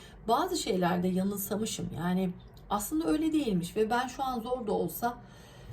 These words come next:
bunlarla yüzleşiyorum diyor arkadaşlar. Ve şöyle düşünüyor, ikili ilişkilerde,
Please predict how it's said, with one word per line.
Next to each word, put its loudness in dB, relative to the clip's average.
bunlarla 4
yüzleşiyorum 4
diyor 0
arkadaşlar. -4
Ve 4
şöyle 4
düşünüyor, -2
ikili -4
ilişkilerde, 0